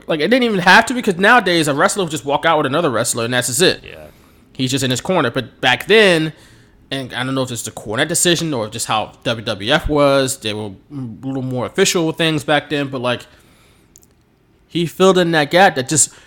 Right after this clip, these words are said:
Speaker 1: not just W W E, but pro wrestling doesn't even bother to fill in anymore.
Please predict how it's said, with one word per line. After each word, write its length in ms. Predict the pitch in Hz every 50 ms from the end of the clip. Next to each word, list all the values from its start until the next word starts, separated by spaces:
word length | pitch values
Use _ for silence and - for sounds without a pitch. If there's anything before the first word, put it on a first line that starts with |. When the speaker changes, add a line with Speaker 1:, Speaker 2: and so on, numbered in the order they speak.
| - _
Speaker 1:
not 160 | - 165 202
just 140 | - 262 240
W 220 | - 233 220 214
W 260 | 202 202 190 170 202 202
E, 60 | 185
but 200 | - 147 - -
pro 240 | - - 220 196 170
wrestling 680 | 160 156 165 196 214 190 - - 175 160 147 123 110 113
doesn't 280 | - 131 120 - - 135
even 240 | 131 127 117 123 - _ _ _
bother 300 | - 143 131 131 131 127
to 100 | 113 120
fill 240 | - - 139 123 123
in 80 | 117
anymore. 540 | 117 113 110 110 104 101 87 76 - - -